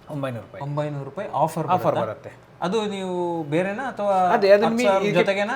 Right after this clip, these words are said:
Speaker 2: ಅಥವಾ ಬೇರೆ?
Speaker 1: ಇಲ್ಲ, ಇಲ್ಲ, ಇದು ಪೀಸ್ ವ್ಯಾಲ್ಯೂ ಅಂತ ಬರುತ್ತಲ್ಲ,
Speaker 2: ಹಾ,
Speaker 1: ಈ
Speaker 2: ಹೌದು.
Speaker 1: ಪೀಸ್ ವ್ಯಾಲ್ಯೂ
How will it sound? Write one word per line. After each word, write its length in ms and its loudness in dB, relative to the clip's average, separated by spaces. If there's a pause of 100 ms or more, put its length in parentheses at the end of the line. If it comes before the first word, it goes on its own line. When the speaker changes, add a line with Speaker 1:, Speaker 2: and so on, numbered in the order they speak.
Speaker 2:
ಅಥವಾ 200 -2
ಬೇರೆ? 220 0
Speaker 1:
ಇಲ್ಲ, 160 4
ಇಲ್ಲ, 100 0 (100)
ಇದು 80 -2
ಪೀಸ್ 340 -2
ವ್ಯಾಲ್ಯೂ 200 4
ಅಂತ 80 -6
ಬರುತ್ತಲ್ಲ, 420 0
Speaker 2:
ಹಾ, 340 -6
Speaker 1:
ಈ 180 -4
Speaker 2:
ಹೌದು. 120 -8
Speaker 1:
ಪೀಸ್ 260 -2
ವ್ಯಾಲ್ಯೂ 260 4